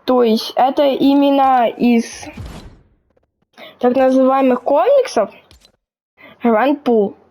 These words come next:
У нас ещё добавили Воитель. Ну, Воитель, кто не дивився фильмы или мультфильмы, не знаю. У нас есть Банана Макс. Ну, Банана Макс.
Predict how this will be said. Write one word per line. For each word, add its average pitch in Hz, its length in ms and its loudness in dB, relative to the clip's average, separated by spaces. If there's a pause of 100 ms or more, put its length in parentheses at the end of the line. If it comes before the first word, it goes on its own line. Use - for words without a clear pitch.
(540)
У 220 60 -2
нас 302 300 -2
ещё 285 220 0
добавили 254 1000 2 (480)
Воитель. 220 840 0 (240)
Ну, 302 220 2
Воитель, 269 520 2
кто - 240 -2
не 247 160 2
дивився 233 460 0
фильмы 247 420 0
или 226 280 2
мультфильмы, 226 760 0
не 233 340 0
знаю. 190 380 -4 (1200)
У 202 100 0
нас 233 580 -2
есть 233 680 0
Банана 202 640 0
Макс. 202 480 -4 (360)
Ну, 226 240 -2
Банана 226 460 0
Макс. 180 380 -4